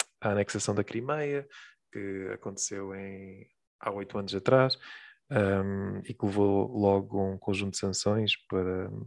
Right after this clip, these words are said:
ah, para a Rússia. E, ehm,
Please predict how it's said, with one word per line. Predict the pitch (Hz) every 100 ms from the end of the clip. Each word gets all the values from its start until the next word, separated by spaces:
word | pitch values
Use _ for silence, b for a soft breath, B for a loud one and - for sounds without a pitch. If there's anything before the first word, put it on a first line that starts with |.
| 120 _ _ - _
ah, | 107 101 95 95 92 92 92 92 98 98 98 110 _ -
para | 101
a |
Rússia. | 98 131 - 147 147 B B B B
E, | - 110 104
ehm, | 98 92 90 92